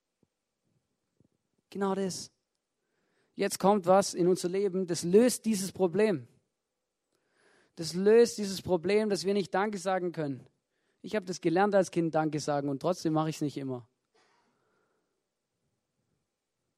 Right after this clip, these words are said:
Und bitte auch nicht. Nur wenn ich ganz arg verzweifelt bin, dann sag ich zu Gott, „Bitte.“ Aber sonst nicht. Und das ist mein Problem.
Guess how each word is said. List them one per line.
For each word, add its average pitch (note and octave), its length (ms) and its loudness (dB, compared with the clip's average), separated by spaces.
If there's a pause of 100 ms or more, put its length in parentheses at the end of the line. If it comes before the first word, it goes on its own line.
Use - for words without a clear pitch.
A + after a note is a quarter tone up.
(520)
Und C3 140 -12
bitte D3 300 -4
auch C#3 120 -4
nicht. - 260 -12 (2000)
Nur D#3 160 6
wenn D#3+ 100 4
ich D3 80 -2
ganz E3+ 240 0
arg E3 140 0
verzweifelt D3 500 -4
bin, B2+ 240 -6
dann C#3+ 140 -4
sag C#3+ 180 -6
ich B2+ 80 -16
zu C#3 100 -8
Gott, B2+ 220 -8
„Bitte.“ A#2+ 340 -10 (1300)
Aber C3 180 -8
sonst C#3 300 -10
nicht. C#3+ 260 -12 (1700)
Und C3 120 -12
das C3 120 -8
ist C3 80 -10
mein C3+ 220 -4
Problem. C3 520 -4